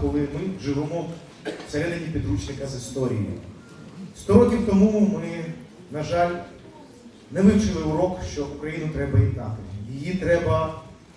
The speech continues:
об'єднувати, і її треба ставити на інший щабель розвитку і державної,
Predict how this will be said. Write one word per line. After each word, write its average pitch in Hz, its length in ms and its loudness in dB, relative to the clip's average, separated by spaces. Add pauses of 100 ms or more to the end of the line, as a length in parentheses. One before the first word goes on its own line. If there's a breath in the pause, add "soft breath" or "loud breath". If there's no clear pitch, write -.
(120)
об'єднувати, 180 1040 0 (640)
і 143 40 -8
її 151 800 -6
треба 147 460 -2
ставити 143 500 -4
на 135 160 -8 (200)
інший - 240 -12
щабель 131 500 -4
розвитку 123 420 -10
і 113 40 -6
державної, 170 540 -4